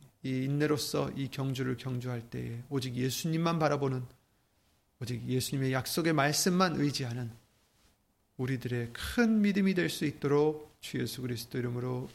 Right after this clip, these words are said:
은혜를 입혀 주시옵소서. 이와 같이 예수님만 바라보고 가고자 하는 심령들 위해 하나님의 큰 사랑과 예수님의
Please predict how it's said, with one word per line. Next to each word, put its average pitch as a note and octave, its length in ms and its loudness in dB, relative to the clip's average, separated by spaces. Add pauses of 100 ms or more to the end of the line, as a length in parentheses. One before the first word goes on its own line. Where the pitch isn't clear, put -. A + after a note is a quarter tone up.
은혜를 C#3 360 2
입혀 B2 300 -6
주시옵소서. B2 680 -8 (1120)
이와 B2 120 0
같이 B2 340 -4 (380)
예수님만 D3 640 0
바라보고 C#3 520 -2 (1200)
가고자 C3+ 320 0
하는 B2 220 -4
심령들 G3+ 600 2
위해 A#2+ 200 -6 (540)
하나님의 A#2+ 520 -2
큰 A#3 260 2
사랑과 G3 560 -2 (880)
예수님의 B2 800 -2